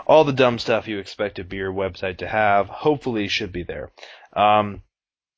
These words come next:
so, uh, until that, a-, until that happens, bear with us. Uh, please find us on iTunes, subscribe on iTunes. Please rate us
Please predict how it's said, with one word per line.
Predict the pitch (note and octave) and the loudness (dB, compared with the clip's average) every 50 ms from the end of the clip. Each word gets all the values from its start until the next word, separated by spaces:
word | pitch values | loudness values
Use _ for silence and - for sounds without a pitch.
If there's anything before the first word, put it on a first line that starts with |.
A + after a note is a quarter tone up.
| _ _ - - - | _ _ -16 -16 -14
so, | - - B2 A#2 A2 A2 A2 | -6 -2 0 2 2 4 2
uh, | A2 E2+ | 2 0
until | A2+ A2 - D3 C#3 | -2 -2 -4 -2 0
that, | C3+ A#2 | 0 0
a-, | A2 G#2+ A2+ A#2 - - _ - | 0 0 -2 -4 -6 -10 _ -16
until | G2+ G#2 - B2+ A2+ | -16 -12 -8 -6 -4
that | G#2+ G2 | -4 -4
happens, | G2 G2 F2+ - - G2+ G2 | -2 -2 -2 -2 -4 -8 -14
bear | F2+ - G2 F#2 F#2 | -8 -6 -4 -2 -2
with | F#2 F2 F2+ | -2 -4 -4
us. | F#2 F2+ - - | -6 -6 -6 -4
Uh, | - F2+ E2+ E2 - - | -2 -2 -2 -2 -2 -6
please | - - C3+ B2+ A#2 - | -6 -4 -2 -2 -2 -2
find | - B2 A#2 A#2 A#2 | -2 -2 0 0 0
us | A2+ - - | -2 -2 -4
on | E2 E2 | -4 -2
iTunes, | F2+ F#2+ G#2 G2+ - - A2+ A2 G#2+ G2+ - | -2 -2 -2 -2 -4 -4 -6 -6 -6 -8 -10
subscribe | - G2 F#2 - - - C3+ A#2+ A#2+ A2+ G#2+ | -10 -8 -8 -8 -2 0 2 2 4 4 2
on | G#2+ G2+ | 0 0
iTunes. | G#2 G2+ G2 F#2 - G2+ F#2+ F#2+ F#2+ F#2+ F#2 - - - - - - - - _ | 0 -4 -4 -4 -6 -6 -6 -6 -8 -10 -14 -16 -20 -20 -20 -20 -20 -20 -20 _
Please | - D3 D3 C3 G#2+ | -4 -4 -4 -4 -6
rate | F#2+ F2+ G#2+ A#2 C#3 C3+ | -6 -2 -2 0 0 0
us | G#2 F2 F2 - - - | 0 -2 -2 -4 -10 -14